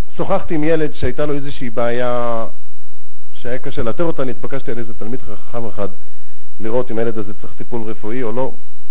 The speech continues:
מקצועי. הבעיה של הילד, הילד הזה נכשל בגנבות.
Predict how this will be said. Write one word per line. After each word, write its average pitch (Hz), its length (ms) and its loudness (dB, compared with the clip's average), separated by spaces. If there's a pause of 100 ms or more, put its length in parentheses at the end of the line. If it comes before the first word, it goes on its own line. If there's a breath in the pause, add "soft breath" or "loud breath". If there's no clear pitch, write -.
(120)
מקצועי. 104 460 0 (1040)
הבעיה 180 220 0
של 202 160 -2
הילד, 190 160 -2
הילד 175 240 -4
הזה 170 140 -4
נכשל 151 240 -4
בגנבות. 123 600 -2